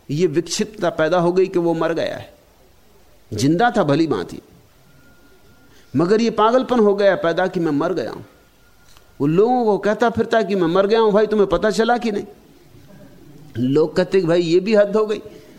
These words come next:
अब तक किसी मुर्दे ने इस तरह खबर नहीं दी, तुम भी गजब कर रहे हो।" तुम भले चंगे हो, सब ठीक ठाक है।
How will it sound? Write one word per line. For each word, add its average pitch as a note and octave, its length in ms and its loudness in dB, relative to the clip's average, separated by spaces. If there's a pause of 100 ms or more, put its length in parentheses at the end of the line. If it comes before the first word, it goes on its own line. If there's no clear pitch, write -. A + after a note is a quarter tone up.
(380)
अब B2 220 -8
तक F#3+ 140 0
किसी G3 260 0
मुर्दे F#3+ 340 2
ने A3 60 0
इस G#3+ 140 -4
तरह G#3 140 0
खबर F3+ 300 -2
नहीं A#3 120 -2
दी, A#3 120 -2
तुम G3 200 -2
भी G#3 100 -4
गजब G#3+ 280 -2
कर A#3+ 140 -2
रहे B3 140 -2
हो।" A3 80 -4 (580)
तुम G#3+ 160 2
भले G3 240 2
चंगे F3 320 2
हो, D3 220 0
सब - 320 -6
ठीक F3+ 260 -6
ठाक G2 300 -6
है। - 320 -8